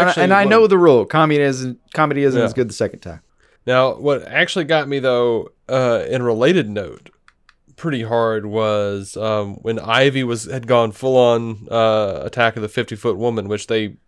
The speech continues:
Speaker 1: actually paid homage to <laughs> in those sequences where she's, like, gigantic and suddenly,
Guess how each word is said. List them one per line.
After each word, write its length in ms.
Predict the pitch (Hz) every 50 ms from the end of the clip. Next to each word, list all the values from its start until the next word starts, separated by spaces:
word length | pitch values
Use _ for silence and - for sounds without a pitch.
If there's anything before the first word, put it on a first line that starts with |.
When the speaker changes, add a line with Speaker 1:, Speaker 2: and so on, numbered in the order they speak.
| _
Speaker 1:
actually 300 | - 113 110 - - 107
paid 260 | 104 - 117 110 107 104
homage 420 | 104 104 101 104 107 107 104 -
to 340 | - 117 104 98 95 98 98 _ _ _ _ _ _ _ _ _ _ _ _ - - - _ _ _
<laughs> 0 | - - 131 113 95 143 143
in 160 | 127 135 123
those 240 | 120 120 117 113 -
sequences 680 | - 131 127 - - 113 107 - - 110 107 101 104 107
where 120 | 104 104
she's, 260 | 104 - 120 113 101
like, 140 | 110 104 95
gigantic 640 | 101 - 120 113 107 - 113 110 110 107 107 98 -
and 260 | 92 101 98 98 95
suddenly, 580 | - - 131 123 117 113 110 110 107 104 101 101